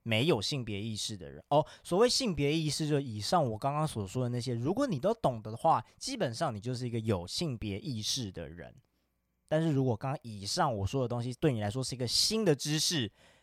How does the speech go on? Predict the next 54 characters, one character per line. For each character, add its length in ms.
你 140
突 180
然 100
觉 140
得 100
，“哦， 920
原 160
来 240
这 160
个 80
世 140
界 120
长 160
这 80
个 100
样 200
子 220
啊， 100
哇， 720
真 140
特 180
别。” 360
然 100
后 80
你 120
接 260
受 260
的 140
话， 180
但 140
是 160
你 180
原 300
本 180
是 220
一 120
个 140
没 160
有 100
性 240
别 140
意 100
识 140
的 80
人， 280
而 120
你 160
现 240
在 140
有 200
了， 120
恭 180
喜 140
你。 200